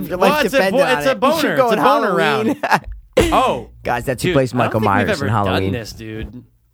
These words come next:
Speaker 2: I'm just gonna do it. I just saw her fucking stupid
Speaker 1: All right.
Speaker 2: fat picture.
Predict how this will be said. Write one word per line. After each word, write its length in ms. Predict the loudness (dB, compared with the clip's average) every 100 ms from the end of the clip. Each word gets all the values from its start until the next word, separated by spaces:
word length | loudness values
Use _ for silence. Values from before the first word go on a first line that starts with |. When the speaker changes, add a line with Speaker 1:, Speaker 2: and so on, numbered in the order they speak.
| -12
Speaker 2:
I'm 120 | -12
just 100 | -10
gonna 120 | -10 -8
do 180 | -6 -6
it. 40 |
I 40 |
just 160 | -6 -10
saw 140 | -6
her 80 | -6
fucking 360 | -8 -12 -12 -18
stupid 240 | -10 -4
Speaker 1:
All 60 | -2
right. 140 | -4
Speaker 2:
fat 360 | -4 -6 -6 -8
picture. 500 | -14 -12 -12 -14